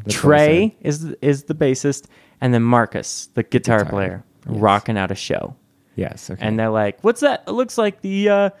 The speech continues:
Speaker 2: the light, the fireworks went off early. The Chosen, what's that? Oh, well." And then, um, this evil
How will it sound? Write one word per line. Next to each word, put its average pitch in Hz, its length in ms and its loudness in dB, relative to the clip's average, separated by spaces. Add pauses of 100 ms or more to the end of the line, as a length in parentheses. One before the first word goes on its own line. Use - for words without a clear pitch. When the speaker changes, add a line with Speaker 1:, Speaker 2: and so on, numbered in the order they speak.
(500)
Speaker 2:
the 185 80 -6
light, 226 300 0
the 175 80 -4
fireworks 233 480 2
went 165 120 -2
off 143 200 -2
early. 120 240 0
The 107 160 -2
Chosen, 175 540 2
what's 196 220 -6
that? 214 240 -2
Oh, 202 120 4
well." 143 320 2 (320)
And 165 200 0
then, 160 280 2 (340)
um, 139 340 2
this 143 260 0
evil 156 640 -2